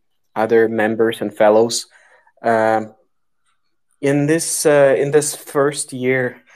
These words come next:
anniversary of, of the full-scale invasion, I think, um, right now what is important to understand, given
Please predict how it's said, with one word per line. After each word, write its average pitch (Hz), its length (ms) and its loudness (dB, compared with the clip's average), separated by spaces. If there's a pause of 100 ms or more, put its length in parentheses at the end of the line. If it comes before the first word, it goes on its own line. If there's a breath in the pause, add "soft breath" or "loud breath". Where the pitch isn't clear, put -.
(220 loud breath)
anniversary 131 760 -2
of, 113 360 -2
of 113 160 -8
the 117 100 -4
full-scale 123 680 -2
invasion, 110 680 -4 (600 loud breath)
I 123 160 0
think, 147 480 -4 (120)
um, 113 460 -2 (640 soft breath)
right 131 280 0
now 117 240 -2
what 123 160 -2
is 123 140 -6
important 123 640 -8
to 113 340 -6
understand, 117 680 -8
given 143 560 -2